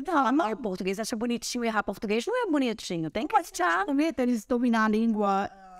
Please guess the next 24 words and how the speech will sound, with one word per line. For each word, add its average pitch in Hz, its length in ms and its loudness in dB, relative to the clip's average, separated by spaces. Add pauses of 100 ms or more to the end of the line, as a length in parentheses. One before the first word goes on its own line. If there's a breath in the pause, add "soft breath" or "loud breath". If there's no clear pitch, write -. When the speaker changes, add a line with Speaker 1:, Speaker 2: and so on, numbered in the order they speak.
Speaker 1:
americana, 220 920 2
que 277 120 -6
é 254 80 0
lindo 269 480 2
de 269 140 -2
verdade, 214 580 0
ela 349 160 0
entende 302 320 -2
se 339 140 -4
lendo 277 340 0
também 381 460 0
o 403 60 -2
português. 320 680 -4
Eu 254 100 0
Speaker 2:
que 285 80 0
é 277 40 6
a 190 40 2
Speaker 1:
acho. 220 240 -4
Speaker 2:
nossa - 80 -20 (100)
língua, 294 200 2
né? 277 200 2
Speaker 1:
Acho, 160 580 -2
eu 233 180 -2
acho. 185 280 0